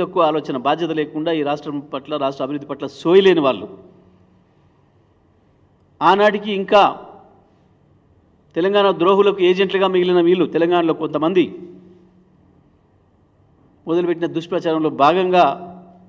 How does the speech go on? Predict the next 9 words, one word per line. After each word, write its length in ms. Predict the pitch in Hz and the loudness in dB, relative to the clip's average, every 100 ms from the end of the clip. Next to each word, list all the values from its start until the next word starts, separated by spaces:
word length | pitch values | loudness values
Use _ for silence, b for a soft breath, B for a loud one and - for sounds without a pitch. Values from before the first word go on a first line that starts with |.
| _ _ _ _ _ _ _ _ _ _ _ _ _ _ _ _ _ _ _ _ _ _ _ _ _ _ - | _ _ _ _ _ _ _ _ _ _ _ _ _ _ _ _ _ _ _ _ _ _ _ _ _ _ -6
ఆ 80 | 160 | 2
వాదన 300 | 151 156 160 | 2 2 -2
తీసుకొచ్చిండ్రు. 920 | 143 - 147 151 139 139 123 - - - _ _ _ _ _ _ _ _ _ _ _ _ _ _ - | -4 -6 -8 -6 -4 -4 -8 -14 -20 -20 _ _ _ _ _ _ _ _ _ _ _ _ _ _ -6
అది 140 | 151 | -4
తప్పు 260 | 147 139 - | -2 -4 -2
అనే 100 | 156 147 | -2 -2
విషయాన్ని 360 | 131 151 143 | -4 -6 -6
కూడా 180 | 139 143 | -4 -4
నేను 220 | 135 131 | -4 -6